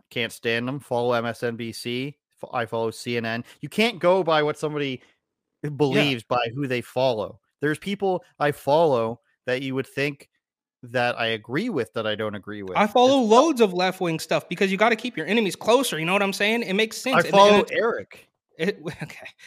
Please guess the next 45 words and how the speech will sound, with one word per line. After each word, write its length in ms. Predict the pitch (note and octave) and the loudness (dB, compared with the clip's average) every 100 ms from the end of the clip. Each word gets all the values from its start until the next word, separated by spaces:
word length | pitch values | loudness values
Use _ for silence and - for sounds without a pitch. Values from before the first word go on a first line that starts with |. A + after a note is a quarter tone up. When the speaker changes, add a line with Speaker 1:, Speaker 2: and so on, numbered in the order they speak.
| - - | -16 -6
Speaker 2:
It's 140 | F3 | -2
absolutely 580 | F#3 G3+ G3 A#3 G#3 G3+ | 2 2 0 -2 2 2
hilarious 680 | F#3+ E3+ G#3 A#3+ D#3 D#3 - | 2 0 2 2 0 -2 -2
when 120 | E3 | -4
you 60 | E3 | -4
see 220 | - A#3 | -4 -6
some 180 | A3+ F#3+ | -4 -4
of 60 | F3 | -4
the 40 | |
stuff 240 | - F3+ | -4 -6
that 80 | F#3 | -6
you 80 | E3+ | -8
post. 260 | A3+ A#3+ F#3 | -4 -4 -2
Like, 160 | D#3 | -4
they 220 | C#3+ A#3 | 0 0
post 420 | E4+ A3+ F4 - E3 | 2 2 2 2 0
it, 220 | D#3+ - - - | -2 -4 -20 -4
and 120 | F3 | 4
they 80 | C4 | 4
want 300 | B3+ B3 D#3 | 4 0 2
their 200 | G#3+ B3 | 2 4
audience 380 | A3 A#3+ A3 A3 | 4 4 0 -2
to 100 | F3+ | -2
know 200 | F#3+ C#4 | 0 0
about 260 | A3 C3 D#3+ | 0 -2 -2
it, 100 | E3 | -2
and 120 | F3+ | -2
this 140 | G#3 | 0
is 80 | G3 | -2
why 160 | E3+ F3 | -4 -4
they 120 | D#3 | -2
hate 160 | F3 | -4
libs 200 | E3 D#3+ | -4 -6
of 100 | D#3 | -8
TikTok 400 | - A#3+ - C3+ | -6 -8 -6 -10
so 140 | - C3 | -8 -8
much, 260 | C3 D3+ _ _ - | -8 -10 _ _ -10
is 80 | E3 | -4
that 220 | D#3+ C#3+ | -4 0
they've 200 | G3+ A3 | 0 0
literally 400 | A#3+ C#4 C#4 C4+ | -2 -2 -4 -4
posted 400 | A#3+ A3+ A3 - | -2 -2 -2 -10
to 100 | D#3 | -6
their 180 | F3+ G3 | -4 -4
people, 400 | G3+ F#3+ C3 | -8 -10 -10